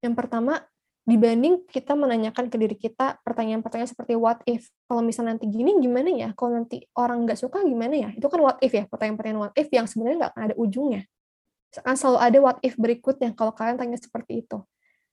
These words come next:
Dan itu nanti kalian sendiri yang pusing, karena nggak akan ada ujungnya. Oleh karenanya kita lebih berfokus sama pertanyaan, "Oke, nanti mungkin ada kemungkinan aku gagal, but what can I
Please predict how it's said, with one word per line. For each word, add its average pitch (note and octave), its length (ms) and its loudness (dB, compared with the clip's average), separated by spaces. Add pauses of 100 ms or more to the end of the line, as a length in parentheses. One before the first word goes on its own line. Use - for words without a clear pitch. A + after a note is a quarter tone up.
Dan A#3 80 2
itu A#3 160 0
nanti D4 160 2
kalian A#3+ 300 0
sendiri B3+ 260 0
yang G#3+ 140 -4
pusing, A3 420 -8 (480)
karena A3+ 200 -6
nggak - 120 -6
akan A3+ 80 -4
ada G#3+ 80 -2
ujungnya. G#3+ 400 -6 (640)
Oleh A#3 180 2
karenanya A#3+ 320 -2
kita D#4 240 0
lebih B3 240 2
berfokus A#3+ 400 -4
sama B3+ 160 -6
pertanyaan, C4+ 560 -6 (640)
"Oke, D4+ 400 -2
nanti A#3+ 240 -4
mungkin C4+ 320 -4
ada A#3+ 160 0
kemungkinan B3 640 -4
aku A#3+ 160 -6
gagal, A#3 540 -2
but G3+ 260 0
what A#3+ 160 -4
can E4 160 -4
I D4+ 160 -2